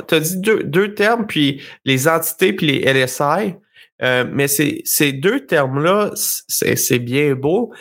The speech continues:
mais quand que je prends le modèle d'affaires, si je suis un entrepreneur, j'ai pas nécessairement accès à, à, à Nicolas Roy parce que c'est, et, tu sais, je, je peux pas toujours, euh, payer des experts pour tout faire. Des fois, je, je, tu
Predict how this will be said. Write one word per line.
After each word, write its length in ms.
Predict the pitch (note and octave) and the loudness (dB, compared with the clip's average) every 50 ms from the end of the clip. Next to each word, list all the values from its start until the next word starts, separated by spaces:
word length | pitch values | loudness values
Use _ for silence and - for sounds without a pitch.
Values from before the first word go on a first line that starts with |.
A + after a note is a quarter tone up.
| - _ - | -18 _ -2
mais 140 | C#3 B2+ B2+ | -2 0 2
quand 160 | - G#3 - | 0 0 2
que 100 | - G3 | 0 0
je 120 | - - | 0 0
prends 100 | - F#3+ | -2 -2
le 80 | G3+ G3 | 0 2
modèle 300 | F#3 D3+ B2+ C#3 C#3 C3 | 0 0 2 0 0 2
d'affaires, 480 | C3 A#2+ A#2 - - D3+ D#3+ E3+ D#3+ | 0 0 0 0 0 0 0 0 -2
si 160 | D#3+ - G3+ G#3 | -2 -4 -4 -4
je 60 | - | 0
suis 80 | - F3 | 0 0
un 100 | D3 D3 | 0 0
entrepreneur, 640 | C#3+ C3+ - C3+ - - A#2+ A#2+ C3 D3 E3 E3+ D#3+ | -2 0 0 -2 -2 0 -2 0 0 0 0 0 0
j'ai 160 | C3+ B2+ A2+ | -2 -4 -6
pas 240 | - - E3 E3+ F3 | -4 -2 0 0 2
nécessairement 420 | F3 D#3+ D#3 D#3 C#3+ C#3 D3+ D#3 - | 2 0 -2 0 0 0 0 0 0
accès 460 | - A#2 B2+ - - - E3 D#3+ D#3+ | -2 -2 -2 -4 -4 -4 -2 0 0
à, 420 | D3+ C3 A#2+ A#2 A#2 A#2 - - - | 2 0 0 0 -2 -2 -4 -6 -6
à, 540 | - - A#2+ A#2+ A#2 A2+ A2+ A2+ A2+ A#2+ C3+ - - | -4 -2 0 0 2 0 0 0 0 -2 -4 -6 -6
à 160 | - A#2 A#2+ | -4 -2 -2
Nicolas 360 | B2 A#2+ A#2+ - B2+ A#2+ A#2 | -2 -2 0 0 0 0 0
Roy 400 | A2 A2+ B2 C#3 D3+ D#3+ D#3 D3+ | 0 0 0 0 0 0 0 -2
parce 200 | D3+ - B2 - | -2 -4 -8 -6
que 140 | - - A#2+ | -2 -2 0
c'est, 200 | A#2 - - - _ _ _ - | 0 0 -4 -6 _ _ _ -6
et, 260 | - - A#2+ A#2 A#2 | -2 0 0 0 0
tu 80 | - _ _ _ _ _ | -2 _ _ _ _ _
sais, 200 | - - C3+ C3 | 0 2 2 2
je, 140 | B2+ C3 - | 2 0 -2
je 140 | - - - | -2 -4 -2
peux 140 | - B2 - | -2 -2 0
pas 140 | - C#3 C#3 | 2 0 0
toujours, 680 | C#3 - - D#3 D3 B2+ A#2+ D#3+ D#3+ D#3+ D#3+ D#3+ D3+ | 0 -4 -2 0 0 0 0 0 2 2 2 2 2
euh, 180 | C#3+ B2+ A#2+ A#2+ | 2 2 0 0
payer 240 | A#2+ - B2+ B2+ B2+ | 0 0 0 0 2
des 200 | C#3+ C3+ B2+ B2+ | 0 0 0 -2
experts 280 | A#2+ - C#3+ C#3+ C#3+ | -2 0 0 0 2
pour 140 | C#3+ C#3 B2 | 0 -2 -2
tout 140 | - C3+ C3 - | 0 -2 -2 0
faire. 200 | - E3 G3 F#3+ | 0 0 0 0
Des 100 | D#3+ C3 | -2 -2
fois, 160 | - E3 E3 | 0 -2 0
je, 300 | D3 D3 C3 A2+ - - - - | 2 2 2 2 2 -2 -4 -6
je, 220 | - - B2+ - - | -8 -6 -4 -4 -6
tu 80 | - | -8